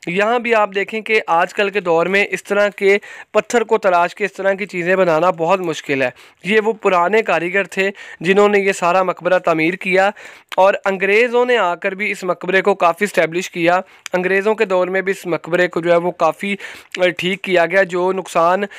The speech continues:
रंजीत सिंह के दौर में इस मकबरे को पहुंचा था, इसको दोबारा रिकंस्ट्रक्ट करने में, इसको, इसकी, अ, जो है वो मरम्मत करने में अंग्रेज़ों ने काफ़ी किरदार अदा किया। ये दरवाज़ा जो आप देख रहे हैं वो आज भी अपनी असल हालत में मौजूद है,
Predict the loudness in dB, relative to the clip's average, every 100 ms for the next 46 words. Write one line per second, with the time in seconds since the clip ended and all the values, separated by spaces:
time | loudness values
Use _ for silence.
0 | -10 -2 2 2 0 -4 -6 -4 -4 -2
1 | 2 2 2 -2 -4 -6 -2 -2 -2 0
2 | 0 2 0 2 2 0 _ -6 -4 -4
3 | -2 2 2 2 0 0 -2 -2 -4 -4
4 | 0 0 0 0 -2 -2 -2 -2 -4 -2
5 | -2 -4 -18 -6 0 2 2 2 2 0
6 | 0 0 -2 -2 -2 -2 -2 0 -2 -4
7 | -6 -6 -4 -2 0 0 -2 -4 -2 0
8 | 0 -2 -4 -4 -8 -8 -10 -20 -20 -20
9 | -12 -2 2 4 4 4 4 2 2 2
10 | 2 0 0 -2 -2 0 0 0 -2 -8
11 | -4 -2 -2 0 2 0 0 -2 0 0
12 | -2 -6 -2 -2